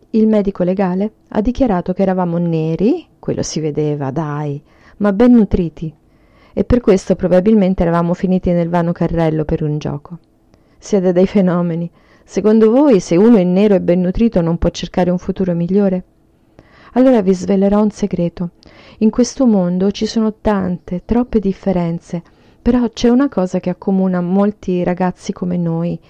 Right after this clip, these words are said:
neri, bianchi, africani, asiatici, americani o europei, quella di non avere un futuro. Quindi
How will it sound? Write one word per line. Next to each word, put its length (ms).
neri, 480
bianchi, 540
africani, 580
asiatici, 640
americani 760
o 180
europei, 840
quella 320
di 260
non 180
avere 280
un 120
futuro. 560
Quindi 360